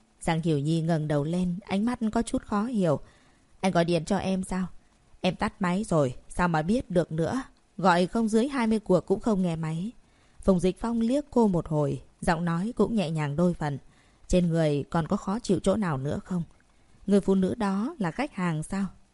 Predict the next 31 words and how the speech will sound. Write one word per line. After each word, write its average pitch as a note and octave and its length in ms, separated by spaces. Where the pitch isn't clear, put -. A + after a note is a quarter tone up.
Giang D#3+ 180
Hiểu E3 180
Nhi D#3+ 320
trong D#3+ 200
phút A#3 220
chốc A#3+ 260
bỗng G#3 200
nhận G3 200
ra A3 260
rằng D#3 220
mình F3+ 320
đã - 100
quá A3+ 280
sơ A3 220
suất. - 260
Mới F#3+ 180
nhìn D#3+ 320
thôi E3+ 440
đã A#3 100
lập G#3 280
tức C#4+ 180
suy G#3 220
diễn. F#3 340
Thấy G3 160
anh E3 340
ở E3+ 240
cùng D#3+ 240
với F#3+ 120
người F#3 160
phụ D3+ 160
nữ D3+ 220